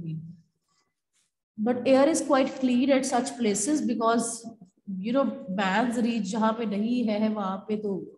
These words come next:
obviously God's grace will always be there. So these places are, that's why they are beautiful, because trees are not being cut. Air is as clear, fine, that we can breathe it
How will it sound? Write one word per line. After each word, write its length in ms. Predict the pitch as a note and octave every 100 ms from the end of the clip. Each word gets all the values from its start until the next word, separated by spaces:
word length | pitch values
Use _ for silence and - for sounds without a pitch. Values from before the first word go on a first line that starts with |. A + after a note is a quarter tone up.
| _
obviously 440 | F#3 F#3 G3+ G#3+ G#3
God's 520 | F#3 F#3 G3+ F#3+ G3 _ _ _ _ _ F3+
grace 300 | G3 F#3+ G3
will 160 | G3
always 380 | F#3 F3 F#3+ G3+
be 160 | F#3+ G#3
there. 340 | G3+ A3 C#4+ - - - _ _
So 120 | G#3
these 480 | F#3+ A3+ A#3 - - -
places 360 | G#3 G#3 A3+
are, 100 | A3+
that's 360 | G#3+ G#3 G#3 -
why 80 | A#3
they 140 | A3
are 60 | G#3
beautiful, 480 | F3+ G#3+ A3+ G#3+ B3+
because 440 | A3 A3 G#3 G#3+
trees 200 | A3 G#3+
are 140 | G3+
not 340 | G3 G3+ G#3 G3+
being 280 | G#3+ F#3+ -
cut. 220 | G#3 G#3
Air 220 | - G3+ F#3+
is 160 | F#3+
as 320 | G3+ G3 A3+ - -
clear, 320 | G3+ F#3 E3+ E3 -
fine, 220 | F#3 G#3+
that 140 | G3 F3+
we 80 | F#3+
can 220 | F#3 F#3
breathe 240 | F3 F#3 F3
it 120 | F3